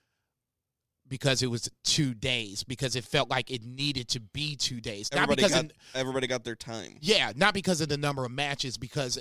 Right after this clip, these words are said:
Speaker 1: the, it just, there were stories that needed to be told. And to do it the right way, New Japan style, you needed two days. So it worked for New Japan. I don't think WrestleMania needs two days. If, if anything, like Bill said, it needs to be shortened a little bit.
Speaker 2: Yeah.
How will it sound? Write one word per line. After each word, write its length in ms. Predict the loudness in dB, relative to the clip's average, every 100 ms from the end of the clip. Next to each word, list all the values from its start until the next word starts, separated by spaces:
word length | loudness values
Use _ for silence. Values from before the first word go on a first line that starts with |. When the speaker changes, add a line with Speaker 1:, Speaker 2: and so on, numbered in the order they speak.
| -8 _ _ _ _
Speaker 1:
the, 300 | -6 -6 -10 -18 _
it 140 | -6 -2
just, 240 | 0 -2 -4 _ _ _ _ _ _ _ _ -4
there 120 | -2
were 100 | 0
stories 520 | 0 2 2 0 0
that 120 | 0 -2
needed 320 | -2 -6 -6
to 80 | -8
be 200 | -10 -8
told. 480 | -4 -4 -4 -8 -16 _ -20 -6 -2
And 140 | 0
to 40 | 0
do 260 | 2 2
it 100 | 2
the 100 | 2
right 360 | 2 2 0 -4
way, 360 | -6 -4 -2 -6
New 260 | -6 -6
Japan 440 | -6 -2 0 0 -2
style, 400 | -2 0 0 -2
you 160 | -8 -8
needed 320 | -4 -2 -2
two 200 | -2 -2
days. 340 | -2 -4 -6 -4
So 300 | -2 2 0
it 100 | 0
worked 400 | -2 -2 -4 -6
for 100 | -6
New 180 | -6 -8
Japan. 420 | -6 -6 -6 -8 -20 -20 -8
I 60 | -2
don't 140 | 0
think 260 | 0 -2 -4 _ _ _ _ -2
WrestleMania 600 | 0 2 0 0 0 -2
needs 360 | -4 -4 -2 -2
two 200 | -2 -2
days. 380 | -2 -4 -6 -6
If, 120 | -8 -8
if 140 | -2
anything, 480 | 2 2 2 0 0
like 220 | 0 0
Bill 220 | 2 2 2
said, 220 | 0 -2
it 80 | -2
needs 220 | -4 -6
to 60 | -8
be 120 | -4
shortened 560 | 0 4 4 4 0
a 40 | -10
little 300 | -6 -6 -6
bit. 200 | -6 -2
Speaker 2:
Yeah. 180 | -2